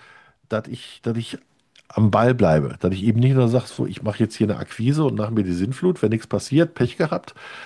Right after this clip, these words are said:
sondern ich auch sage, „Okay, komm, der wollte jetzt nicht, aber den muss ich mal wieder auf den Schirm kriegen.“ Das heißt, heute ist vielleicht Anruf bei komplett zehn Neukontakten, um so ein Kon-, um ein Beispiel zu nehmen. Und heute telefoniere ich einfach mal zwanzig Leuten hinterher, mit denen ich,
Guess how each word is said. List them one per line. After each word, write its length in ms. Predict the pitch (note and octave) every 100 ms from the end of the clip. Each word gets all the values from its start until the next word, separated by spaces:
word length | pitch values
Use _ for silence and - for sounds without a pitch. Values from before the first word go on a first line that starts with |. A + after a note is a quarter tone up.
| -
sondern 200 | - A#2
ich 100 | A2
auch 80 | G2+
sage, 240 | G#2+ A2 G#2+
„Okay, 300 | G2 - D3+
komm, 260 | - A#2
der 160 | G#2+ E2+
wollte 280 | F#2 G#2 -
jetzt 200 | D#3 E3+
nicht, 260 | F3 -
aber 580 | - A2 A#2+ C#3 E3+ E3+ _ _ _ _ _ _ _ -
den 140 | A#2+
muss 140 | B2+ B2+
ich 80 | B2
mal 160 | A#2
wieder 180 | A#2 A2+
auf 140 | A2
den 60 | A#2+
Schirm 260 | - E3 D#3
kriegen.“ 320 | - D#2+ D#2+
Das 160 | D#2
heißt, 280 | G2 A2+ - _ -
heute 260 | A#2 -
ist 180 | A2+ A2+
vielleicht 320 | A2+ G#2+ G#2
Anruf 480 | A2+ B2 B2+ C#3 -
bei 380 | G#2 G#2 G2+ F#2+
komplett 460 | - G#2 G#2 G#2 -
zehn 280 | - G2+
Neukontakten, 760 | G2 G#2 C3 C#3+ D3 - - F#3+ _ _
um 100 | C3
so 140 | - C#3
ein 180 | C#3 -
Kon-, 160 | - C3
um 160 | C3+
ein 20 | B2+
Beispiel 300 | C3 - C#3
zu 120 | C3+
nehmen. 200 | C#3+ D#3 - - - -
Und 160 | C#3+ D3+
heute 380 | G#3+ G#3 F3 F3+ - - -
telefoniere 460 | - D3+ D#3+ D#3 D3+
ich 100 | B2+
einfach 160 | C3
mal 140 | C3+ C3
zwanzig 360 | A#2+ C3+ D3+
Leuten 220 | C3 A#2+ A#2+
hinterher, 500 | B2 G2+ G#2+ B2 -
mit 240 | C3 F3+ F#3+
denen 160 | F#3+
ich, 160 | G3